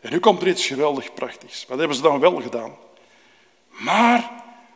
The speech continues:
we zijn u tegemoet getreden met de tederheid van een voedsel-, voedster,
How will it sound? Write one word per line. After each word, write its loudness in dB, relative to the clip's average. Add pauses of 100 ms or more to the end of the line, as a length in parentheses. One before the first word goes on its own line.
(160)
we -6
zijn 4
u -2
tegemoet 0
getreden -4 (560)
met -8
de -20 (260)
tederheid 0 (240)
van -8
een -8
voedsel-, -8 (100)
voedster, -6